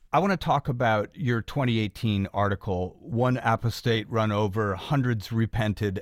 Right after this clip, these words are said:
Excess, Unthinkability, and Infographics from the War with isis."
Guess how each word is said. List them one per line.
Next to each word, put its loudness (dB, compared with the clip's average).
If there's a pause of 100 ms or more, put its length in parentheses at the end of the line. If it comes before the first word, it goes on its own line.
Excess, -2
Unthinkability, 0
and -4
Infographics -2
from 0
the 0
War 0
with -4
isis." -10